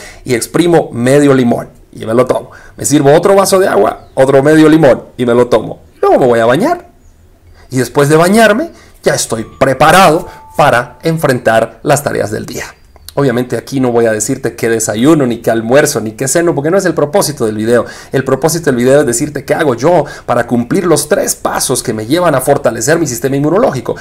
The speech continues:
Primero te dije, leo la Biblia, cinco capítulos cada día, y oro. Y entonces estoy fortaleciendo mi fe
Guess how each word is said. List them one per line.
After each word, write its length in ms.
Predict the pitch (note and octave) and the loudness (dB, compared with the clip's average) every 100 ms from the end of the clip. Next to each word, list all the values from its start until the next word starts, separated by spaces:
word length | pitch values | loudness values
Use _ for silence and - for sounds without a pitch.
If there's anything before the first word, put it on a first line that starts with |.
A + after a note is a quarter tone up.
| - - | -12 -6
Primero 300 | C3 E3+ F3 | 0 2 2
te 120 | C3 | 0
dije, 360 | D3+ D#3 G3 - - | -2 -4 -6 -8 -10
leo 320 | A#2 A#2 A#2+ | -2 2 4
la 140 | D3 E3 | 4 2
Biblia, 400 | G3+ F#3 C#4 - - - - - - _ - | 0 -2 -4 -8 -18 -20 -20 -20 -20 _ -12
cinco 380 | - - B2+ C#3 | -6 -2 0 0
capítulos 480 | C#3+ C#3+ D#3 D#3 D3+ | 0 -4 -2 -2 0
cada 220 | E3 E3 | 0 0
día, 320 | F3 F3 F3 - - _ _ - | 0 -2 -6 -20 -20 _ _ -6
y 140 | G3 | -2
oro. 400 | A#2+ A#2 - - _ _ | 2 2 0 -10 _ _
Y 80 | G#3 | -6
entonces 320 | G#3+ C4 E4 | -2 -2 -2
estoy 160 | - G3 | 0 0
fortaleciendo 680 | F#3 C#3+ - B2 D3 D#3 B3 | 0 0 0 0 -2 -2 0
mi 120 | C4+ | -2
fe 400 | - A#2 - | -2 -4 -4